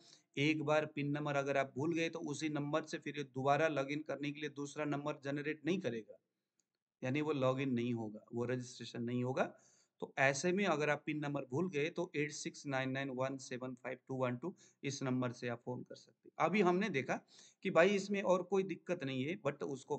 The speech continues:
फाइब्रॉइड है, चिकित्सा विधि हम ढूंढना चाहते हैं, बाकी की चीजें हम जानना चाहते हैं। हमने मांस प्रदोषज इस रोग में हमने यहाँ पर क्लिक किया। अब यहाँ पर आप जानते हैं आयुर्वेद में सिम्टम्स यानी उसका लक्षण,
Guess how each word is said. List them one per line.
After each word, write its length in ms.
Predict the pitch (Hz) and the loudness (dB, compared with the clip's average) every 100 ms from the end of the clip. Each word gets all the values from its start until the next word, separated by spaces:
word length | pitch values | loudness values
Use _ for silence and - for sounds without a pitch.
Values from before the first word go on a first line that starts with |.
| - | 2
फाइब्रॉइड 440 | 127 135 135 135 147 | 2 2 0 0 -2
है, 120 | 151 _ _ | -6 _ _
चिकित्सा 380 | - 147 151 143 | -6 -4 -2 -2
विधि 260 | 135 127 131 | -2 -2 -4
हम 200 | 123 117 | -2 -2
ढूंढना 320 | 117 135 151 | 0 2 0
चाहते 360 | 151 147 143 156 | 2 0 0 -2
हैं, 200 | 165 165 | -2 -2
बाकी 320 | 127 127 131 | -2 -4 -8
की 100 | 127 | -10
चीजें 260 | 123 120 113 | -14 -10 -8
हम 160 | 117 | -6
जानना 320 | 117 123 135 147 | -2 -2 0 0
चाहते 300 | 147 143 165 | 0 0 -4
हैं। 100 | 196 _ _ - | -6 _ _ -2
हमने 260 | 160 202 220 | 2 4 4
मांस 420 | 147 147 190 185 | 6 6 6 2
प्रदोषज 640 | 190 165 170 175 175 160 - | -2 -2 0 0 0 -2 -4
इस 180 | 151 156 | -4 0
रोग 380 | 135 135 131 120 | 0 0 -2 -4
में 100 | 127 | -6
हमने 260 | 117 110 110 | -8 -8 -16
यहाँ 220 | 107 104 | -16 -16
पर 60 | 160 _ | -16 _
क्लिक 220 | 139 139 | -4 -2
किया। 200 | 147 220 - - - - | 2 2 2 -14 -14 4
अब 140 | 175 190 | 4 6
यहाँ 220 | 175 190 | 6 6
पर 180 | 190 185 | 2 4
आप 200 | 139 147 | 4 4
जानते 300 | 147 156 156 | 4 0 0
हैं 80 | 185 - | 0 2
आयुर्वेद 420 | 143 143 135 131 | 0 0 -4 -2
में 120 | 156 - _ - | -8 -8 _ -18
सिम्टम्स 640 | - 165 165 - 214 233 160 | -6 -2 0 4 4 4 2
यानी 240 | 139 143 | 0 0
उसका 300 | 143 139 - | -2 -2 -2
लक्षण, 480 | 135 147 143 - 240 | 0 0 -2 -2 -2